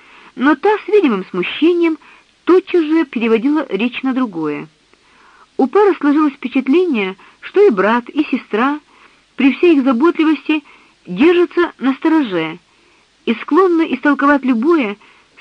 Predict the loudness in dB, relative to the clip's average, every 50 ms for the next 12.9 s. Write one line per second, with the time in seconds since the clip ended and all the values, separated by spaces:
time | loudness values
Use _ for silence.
0 | -6 -2 0 0 2 2 2 0 0 0 2 2 2 2 2 0 0 0 0 0
1 | 0 0 -2 -4 -4 -4 -2 -2 -2 -2 -2 -4 -6 -8 -10 _ _ -20 _ _
2 | _ _ -2 -2 -2 0 -2 -2 0 2 2 0 0 0 -2 -2 -2 0 0 -2
3 | -2 0 -2 -2 -2 -4 -4 -6 -4 -4 -4 -4 -4 -4 -4 -4 -2 -2 -2 -2
4 | -4 -6 -6 -10 -10 -10 -14 _ _ _ _ _ _ _ _ _ _ _ _ -20
5 | -20 -20 _ _ _ _ _ -8 -8 -6 -2 2 4 6 6 6 6 4 2 2
6 | 0 -2 -2 0 -2 -2 0 0 0 -2 -2 -4 -4 -6 -4 -4 -4 -6 -8 -10
7 | -12 -12 -12 -14 -16 _ _ _ _ _ _ _ _ _ _ _ _ _ _ _
8 | _ _ _ _ _ _ _ _ _ _ _ _ _ _ _ _ _ _ _ _
9 | _ _ 0 4 4 6 6 4 4 4 4 4 4 4 4 2 2 2 0 2
10 | 2 0 2 2 2 2 2 0 0 -4 -6 -6 -8 -8 -8 -10 -12 -12 -10 -10
11 | -10 -10 -12 -14 _ _ _ _ _ _ _ _ _ _ _ _ _ _ _ -6
12 | -2 0 0 0 0 0 -2 -2 0 0 -2 -4 -4 -6 -6 -6 -6